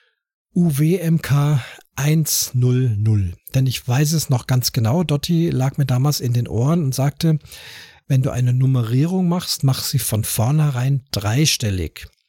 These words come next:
damit, äh, die führende Null immer da ist und wenn du dann, äh, mal über hundert Folgen hast,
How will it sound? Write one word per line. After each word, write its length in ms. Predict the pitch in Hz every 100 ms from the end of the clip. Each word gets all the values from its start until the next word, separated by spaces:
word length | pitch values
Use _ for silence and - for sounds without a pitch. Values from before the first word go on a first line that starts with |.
| _ _ _ _ _ _ _ -
damit, 480 | 123 139 - -
äh, 280 | - 123 110 110
die 80 | 117
führende 460 | - 156 160 139 120
Null 220 | 147 208
immer 180 | 175 160
da 200 | 151 160
ist 360 | 165 156 -
und 240 | - 123 120
wenn 160 | 123
du 100 | 123
dann, 360 | 120 117 117 120
äh, 160 | 120
mal 440 | 107 107 113 110 117
über 300 | - 160 151
hundert 280 | 156 160 139
Folgen 440 | - 131 156 165
hast, 400 | 151 185 - -